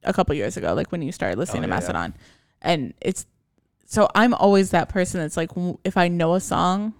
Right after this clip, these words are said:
Speaker 1: I get more excited than
Speaker 2: Oh,
Speaker 1: if
Speaker 2: okay.
Speaker 1: I'm just, like, sitting and listening to a song. So I know when it came on, I, like, kinda, like, was like, "Hey, hey."
Speaker 2: Yep.
Speaker 1: And you're probably like, "Yeah, I knew they were gonna play this."
Speaker 2: <laughs>
Speaker 1: But
Speaker 2: Yeah. Um,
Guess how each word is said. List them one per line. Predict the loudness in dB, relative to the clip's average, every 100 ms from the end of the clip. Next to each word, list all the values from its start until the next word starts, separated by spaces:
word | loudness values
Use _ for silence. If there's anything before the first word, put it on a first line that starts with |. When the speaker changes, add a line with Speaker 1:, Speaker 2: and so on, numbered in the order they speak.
| _ -2
Speaker 1:
I | 0
get | 0 -4
more | -4 -6
excited | -4 -4 -2 -4
than | -4 -4
Speaker 2:
Oh, | -4 -6 -2
Speaker 1:
if | 0
Speaker 2:
okay. | 0
Speaker 1:
I'm | -2
just, | -4
like, | -6 -4
sitting | -6 -4
and | -6
listening | -6 -6 -4
to | -4 -6
a |
song. | -2 0 0 -4 -14 -20 _
So | -6 -2 0 -2 -10 -2
I | 2
know | 2
when | 2
it | 0
came | -6 -4
on, | -4
I, | -4 -4
like, | -4
kinda, | -4 -6 -4
like, | -4 -6
was | -6
like, | -8 -10
"Hey, | -10 -6 -6
hey." | -4 -6 -6 -8 -14
Speaker 2:
Yep. | -2
Speaker 1:
And | 0 0 2
you're | 2
probably | 4 4
like, | 2 -2 -8
"Yeah, | -4 -2
I | 0
knew | 0 -2
they | -4
were | -4
gonna | -4 -4
play | 0
this." | 0 0 -2 -6
Speaker 2:
<laughs> | -12 -20 _ _ -6
Speaker 1:
But | -6 -6 _ -12
Speaker 2:
Yeah. | -12 -12 _ _ _ _ _ _ _
Um, | 0 0 -2 -6